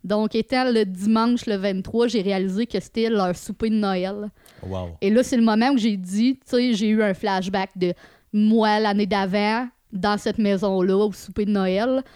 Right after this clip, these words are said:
Speaker 1: Et là, je réalisais qu'il de-, qu'il était là, clairement, et que très certainement, sa nouvelle copine devait être avec lui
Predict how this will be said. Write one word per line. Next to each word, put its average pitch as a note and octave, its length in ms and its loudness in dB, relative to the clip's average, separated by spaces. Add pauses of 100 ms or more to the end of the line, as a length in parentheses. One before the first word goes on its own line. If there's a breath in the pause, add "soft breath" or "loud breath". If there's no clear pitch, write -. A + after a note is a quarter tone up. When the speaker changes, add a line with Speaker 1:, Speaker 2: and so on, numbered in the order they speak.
(380 loud breath)
Speaker 1:
Et A3 60 2
là, A#3 320 6
je G#3 140 0
réalisais G#3 600 0
qu'il G#3 320 -4
de-, G#3 140 2
qu'il G#3 260 -4
était G#3 300 -2
là, G3+ 220 0
clairement, G#3 640 -2
et G#3 100 -4
que G3 320 -4 (160)
très A3 220 -2
certainement, G3+ 640 -4
sa F#3 180 -6
nouvelle F#3+ 380 0
copine A#3 540 0
devait G3 320 0
être F#3+ 100 -8
avec F#3 320 -6
lui G3+ 220 0